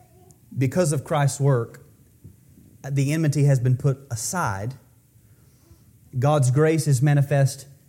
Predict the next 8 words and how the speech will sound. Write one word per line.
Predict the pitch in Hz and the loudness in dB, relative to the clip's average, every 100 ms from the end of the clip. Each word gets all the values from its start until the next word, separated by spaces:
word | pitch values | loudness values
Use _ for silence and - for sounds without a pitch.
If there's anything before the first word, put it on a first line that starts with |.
| _ - | _ -2
in | 175 160 | 0 0
Christ, | 123 180 165 117 135 - - - _ _ _ _ _ - | -2 0 0 -2 -4 -10 -14 -18 _ _ _ _ _ -4
then | 139 | 0
God | 139 143 147 | 4 4 2
can | 156 | 2
be | 139 | 2
eternally | 135 135 143 139 131 135 123 - - - | 2 0 0 2 2 0 -2 -8 -20 -6
gracious. | 131 151 160 - - - - - | 0 0 0 -4 -8 -10 -12 -14